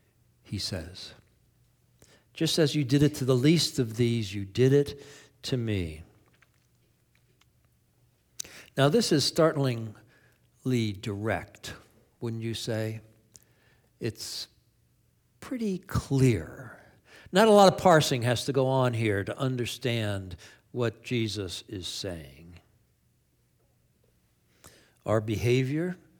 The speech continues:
to the least of these is likened to our behavior to Christ.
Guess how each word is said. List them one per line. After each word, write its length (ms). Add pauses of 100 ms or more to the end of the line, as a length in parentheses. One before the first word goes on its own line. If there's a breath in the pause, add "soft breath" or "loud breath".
(200)
to 120
the 140
least 500
of 180
these 500
is 320
likened 760 (640 soft breath)
to 420
our 180
behavior 720
to 200
Christ. 880